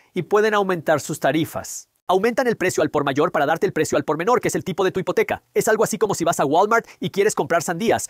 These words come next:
Walmart está subiendo el precio al por mayor, el precio de obtener del fabricante o el agricultor, y luego van a vender a usted en el precio al por menor, pero funciona de la misma manera en la industria bancaria.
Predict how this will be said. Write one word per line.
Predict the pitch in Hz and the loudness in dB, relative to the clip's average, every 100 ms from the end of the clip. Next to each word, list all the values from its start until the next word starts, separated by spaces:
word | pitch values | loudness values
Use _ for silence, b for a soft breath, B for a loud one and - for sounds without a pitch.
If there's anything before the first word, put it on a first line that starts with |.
| B - | B 0
Walmart | 160 196 214 | 0 2 -2
está | - 170 | -2 -4
subiendo | - 151 165 170 | -2 -2 0 -2
el | |
precio | - 151 160 | -2 -2 0
al | 139 | -2
por | 147 | -2
mayor, | 135 135 214 214 b | 0 2 0 0 b
el | 156 | -2
precio | 180 185 | 0 0
de | 170 | 0
obtener | 156 147 147 | 0 0 -2
del | 143 | -2
fabricante | 139 131 185 196 190 - | -2 -2 -2 0 -2 0
o | 147 | 2
el | |
agricultor, | 135 127 131 214 226 b b | 2 -2 0 2 2 b b
y | 160 | 0
luego | 170 196 | 2 2
van | 190 202 | 2 0
a | |
vender | 180 170 | 0 2
a | 175 | 0
usted | - 185 185 | 2 -2 0
en | 151 | -2
el | 139 | -2
precio | 175 - | -2 -2
al | 127 | -4
por | 123 | -4
menor, | 135 202 - b | -2 -2 -2 b
pero | 180 185 | -2 0
funciona | 190 233 247 | -2 0 0
de | 220 | 0
la | |
misma | 190 190 185 | 0 -2 -2
manera | 175 185 180 | 0 0 0
en | 160 | 0
la | 143 | 0
industria | 143 - 139 | -2 -2 -2
bancaria. | 127 120 104 | -2 -2 -4